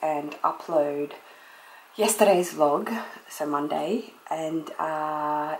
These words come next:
yeah, so you're gonna come with me. I am a little flat this morning. I have just <laughs> put a bit of a rant on Instagram about,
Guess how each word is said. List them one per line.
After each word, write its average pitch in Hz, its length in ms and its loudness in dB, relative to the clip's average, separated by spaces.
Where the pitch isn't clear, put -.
yeah, 262 260 8
so - 160 -2
you're 160 200 0
gonna 202 160 4
come 208 180 2
with 196 100 0
me. 175 640 0
I 175 680 4
am 175 460 2
a 170 80 -2
little 185 280 0
flat - 560 -2
this - 200 -12
morning. 165 480 0
I 156 160 2
have 151 500 -2
just - 580 -2
<laughs> - 0 -
put - 320 6
a 208 100 8
bit 196 320 10
of 170 160 4
a 156 60 10
rant 151 720 2
on 151 160 0
Instagram 160 960 0
about, - 540 2